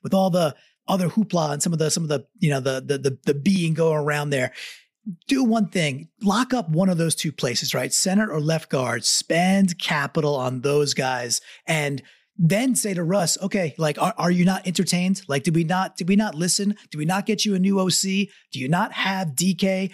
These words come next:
And now do you not have a, a banging center or left guard to go along with a pretty good offensive line?"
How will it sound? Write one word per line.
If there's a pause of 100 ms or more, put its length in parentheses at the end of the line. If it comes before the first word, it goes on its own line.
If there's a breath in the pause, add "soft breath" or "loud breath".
(140 loud breath)
And
now
do
you
not
have
a,
a
banging
center
or
left
guard (160 loud breath)
to
go
along
with
a
pretty
good
offensive
line?"